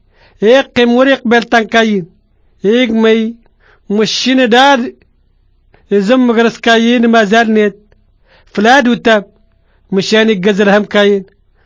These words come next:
هراس. ايوا داوين. آسين غا أمدرين نت. هبيلة. أزل هذا النغ-، النقلو دق تغري. تاني تاقو يتورد.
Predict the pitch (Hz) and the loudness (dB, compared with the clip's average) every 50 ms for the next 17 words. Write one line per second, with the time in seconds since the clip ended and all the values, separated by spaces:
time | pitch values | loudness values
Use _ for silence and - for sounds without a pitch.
0 | _ _ - 180 196 220 247 277 269 247 - - - _ _ _ _ _ _ _ | _ _ -4 -2 0 2 2 2 2 0 -4 -10 -20 _ _ _ _ _ _ _
1 | _ - 220 247 285 285 262 240 202 226 226 220 220 226 233 233 240 233 - _ | _ -2 0 2 2 4 4 2 2 2 2 2 2 2 2 0 -2 -4 -10 _
2 | _ _ _ _ _ _ _ 220 247 277 285 294 - 262 240 226 214 202 226 233 | _ _ _ _ _ _ _ 0 2 2 2 0 -2 -2 -2 -2 0 0 0 2
3 | 233 254 - - _ - 202 208 214 202 220 240 254 247 233 208 202 185 165 175 | 2 0 -2 -6 _ -4 -2 -2 -2 0 0 0 0 2 2 2 0 0 -2 -8
4 | _ _ _ _ _ _ _ _ - 143 156 180 170 190 208 202 175 - - - | _ _ _ _ _ _ _ _ -4 -2 -2 0 0 0 0 0 -2 -4 -8 -10
5 | _ _ _ _ _ _ _ _ _ _ _ _ - 240 226 269 269 262 254 254 | _ _ _ _ _ _ _ _ _ _ _ _ -6 -4 -2 0 0 2 2 0
6 | 254 247 247 254 262 277 294 285 254 240 240 247 254 233 247 262 254 233 247 - | 0 0 -2 0 -2 -2 -2 -2 -2 -2 0 0 -2 -2 -2 -2 -2 -2 -2 -4
7 | - - 262 254 254 233 202 185 190 - _ _ _ _ _ _ _ _ _ _ | -4 -6 -4 -2 0 0 -2 -2 -6 -10 _ _ _ _ _ _ _ _ _ _
8 | - 233 254 277 285 262 233 165 214 214 214 196 180 180 196 202 214 226 _ - | -2 0 2 2 2 0 -2 -2 0 -2 -2 -2 -2 -4 -6 -6 -6 -8 _ -20
9 | - _ - 196 226 240 240 240 226 196 180 160 143 | -20 _ -4 -2 -2 -2 -2 -2 -2 -2 -2 -4 -6